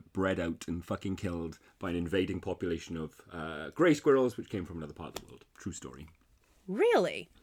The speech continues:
Speaker 1: Yes,
Speaker 2: I did,
Speaker 1: indeed.
Speaker 2: you know what? Over here, there's only gray squirrels, or I've only ever seen gray squirrels here. The first time I ever saw a red squirrel was in college in Southern California, and I thought it was sick.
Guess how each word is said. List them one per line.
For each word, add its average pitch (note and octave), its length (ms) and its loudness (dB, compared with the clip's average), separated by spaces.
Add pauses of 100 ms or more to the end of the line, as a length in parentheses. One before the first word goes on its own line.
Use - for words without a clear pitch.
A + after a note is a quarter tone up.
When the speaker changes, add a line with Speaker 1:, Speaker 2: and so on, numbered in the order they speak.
(240)
Speaker 1:
Yes, C#3 220 -6
Speaker 2:
I C4+ 60 2
did, E4+ 100 4
Speaker 1:
indeed. E3 220 -2
Speaker 2:
you A#3+ 160 0
know C4+ 120 2
what? B3+ 200 6 (360)
Over A3+ 260 4
here, F#3+ 560 4 (200)
there's F3 480 0
only F3 300 0
gray D#3+ 260 -2
squirrels, D3 460 -8
or D3 60 -4
I've D3 120 -4
only D#3 240 -4
ever D3 160 -8
seen D#3 300 -4
gray C#3+ 180 -4
squirrels C#3 340 -6
here. C#3 240 -4 (300)
The F3 60 -10
first G#3+ 240 -2
time G#3 160 0
I - 20 2
ever F3+ 140 -2
saw F3+ 240 2
a D#3+ 40 4
red D#3 220 0
squirrel D3+ 220 -4
was C#3+ 100 -6
in C#3 80 -10
college D#3+ 380 -2
in C3 80 -6
Southern D3+ 260 -6
California, E3 600 -2 (260)
and E3 100 0
I D#3+ 60 2
thought E3+ 220 0
it - 60 -8
was - 100 -12
sick. - 480 -4